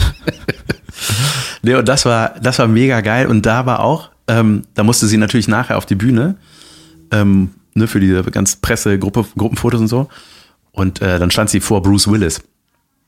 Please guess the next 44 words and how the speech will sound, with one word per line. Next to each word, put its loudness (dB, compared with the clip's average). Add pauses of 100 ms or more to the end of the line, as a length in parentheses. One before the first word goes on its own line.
(280)
der 0
auch -2
irgendwie -4
so -6
eine -6 (180)
Kamera 0
gekriegt -4
hat. -8 (100)
Äh, 0 (760)
wahrscheinlich -4
hat -6
der, -4
äh, -2
zweihunderttausend -2
Euro -2
dotiert. -2
<laughs> -4 (760)
Naja, 2
auf -2
jeden 0
Fall -2
stand -2
er 2
da 0
und 2
dann 2
ist -4
ja 0
sie 0
so 2
gestolpert -2
und -2
er 0
hat -4
die 0
so 0
aufgefangen, -4
so, -2
ne, 0
so, -4
so -6
gegen 0
den 2
gefallen. -2